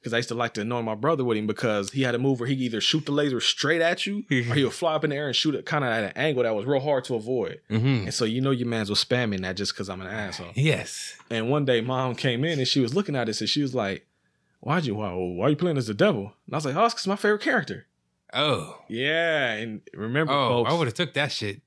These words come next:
Speaker 1: Remember, folks,
Speaker 2: <laughs>
Speaker 1: we're black. That's a no-no.
Speaker 2: Yeah, the fuck?
Speaker 1: And she gave me a look.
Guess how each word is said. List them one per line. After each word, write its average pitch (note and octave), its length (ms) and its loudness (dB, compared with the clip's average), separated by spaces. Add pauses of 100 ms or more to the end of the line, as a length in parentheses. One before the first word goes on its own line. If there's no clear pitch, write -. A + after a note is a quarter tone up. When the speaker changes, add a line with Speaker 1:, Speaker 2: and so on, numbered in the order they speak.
(160)
Speaker 1:
Remember, C#3 400 0
folks, - 580 -2 (180)
Speaker 2:
<laughs> - 460 -14
Speaker 1:
we're A2 200 2
black. G#2+ 500 -2 (1000)
That's C#3+ 220 -2
a A2+ 100 2
no-no. C3+ 480 2 (280)
Speaker 2:
Yeah, G4 420 0
the A#3 160 -4
fuck? - 440 -4 (220)
Speaker 1:
And G#2 120 -2
she C#3 160 2
gave C#3+ 260 0
me C#3 120 2
a B2+ 80 4
look. B2+ 340 0